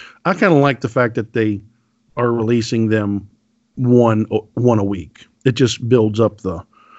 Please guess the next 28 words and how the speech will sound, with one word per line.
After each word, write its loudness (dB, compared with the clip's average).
you 2
know, 0
the -6
tension -2
there. -4
But 2
there 4
is 4
a, 4
a 2
new 4
series 4
that 0
they're 2
coming 0
out 2
November 2
twenty-eighth. 2
As -2
the 0
first 0
episode's 0
called 0
Servant, 2
and 2
it 4
is, 2
uh, 0